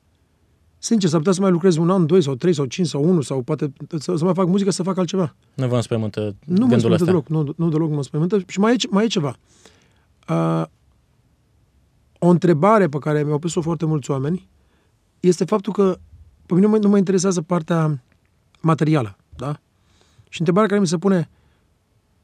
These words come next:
Speaker 1: "Păi cum și nu te interesează ce casă ai, ce mașină ai, ce ai, ce ai?" Nu, pentru că eu am făcut muzică și fac muzică de, de când mă știu. Am treizeci și nouă și fac muzică de la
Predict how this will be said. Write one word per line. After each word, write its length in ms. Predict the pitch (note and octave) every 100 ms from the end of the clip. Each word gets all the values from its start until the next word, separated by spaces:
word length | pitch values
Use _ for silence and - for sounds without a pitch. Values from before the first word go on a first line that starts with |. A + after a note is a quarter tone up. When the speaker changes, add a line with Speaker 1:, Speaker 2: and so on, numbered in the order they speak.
| _ _ _
Speaker 1:
"Păi 120 | F#3
cum 140 | E3 G3
și 160 | -
nu 60 | E3
te 100 | E3
interesează 460 | D#3+ D3+ C3+ D3
ce 140 | C3+ C#3+
casă 340 | - C#3 -
ai, 120 | C#3
ce 120 | C3 C#3
mașină 340 | C3+ - C#3
ai, 80 | C3+
ce 120 | A#2+
ai, 100 | C3
ce 100 | B2
ai?" 80 | B2+ - _ _
Nu, 120 | -
pentru 280 | A3 G#3+ F3
că 240 | D#3 E3 D3
eu 260 | - D#3+ E3+
am 100 | D#3
făcut 280 | D3+ D3 F#3
muzică 480 | E3 D3+ B2+ C#3 D3
și 120 | -
fac 200 | - D#3+
muzică 320 | D#3 D#3+ D3
de, 220 | C3+ C3+
de 160 | B2 C3+
când 160 | D#3
mă 40 | E3
știu. 400 | - C3 C#3+ - _ _ _ _
Am 160 | - C#3
treizeci 240 | C3+ F3+
și 60 | D3
nouă 160 | F3 F#3
și 60 |
fac 140 | - E3+
muzică 280 | F3 E3
de 60 | E3+
la 220 | D#3+ D#3